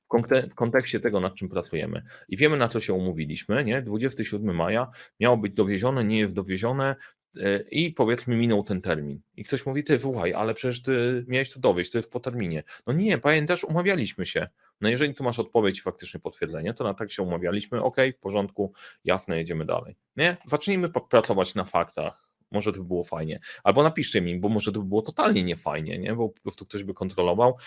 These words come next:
ktoś oglądał wszystkie filmy w Mario Kabadzie i uważa, że to jest niefajne. To na pewno zwolenników Mario Kabadia wywala.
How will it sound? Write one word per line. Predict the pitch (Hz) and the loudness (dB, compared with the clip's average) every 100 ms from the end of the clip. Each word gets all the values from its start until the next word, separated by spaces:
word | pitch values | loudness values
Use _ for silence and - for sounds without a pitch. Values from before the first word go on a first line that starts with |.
| - | -6
ktoś | - 120 | 0 2
oglądał | 117 110 107 98 | 4 4 4 2
wszystkie | - 107 98 | 0 -8 -6
filmy | - 104 87 | -4 -2 -2
w | |
Mario | 101 101 87 | 0 0 0
Kabadzie | - 87 110 113 | -2 0 0 2
i | |
uważa, | 95 98 95 | 2 2 0
że | 92 - | -4 -4
to | 90 | -6
jest | 90 | -6
niefajne. | 92 82 76 - - | -6 -6 -8 -10 -2
To | 147 | 2
na | 151 | 4
pewno | 135 123 110 | 4 2 2
zwolenników | 110 120 113 107 95 | 2 2 0 -2 -2
Mario | 92 92 90 | 0 0 -2
Kabadia | 90 85 82 82 - - - - | -4 -6 -6 -8 -10 -20 -20 -4
wywala. | 82 78 | 0 0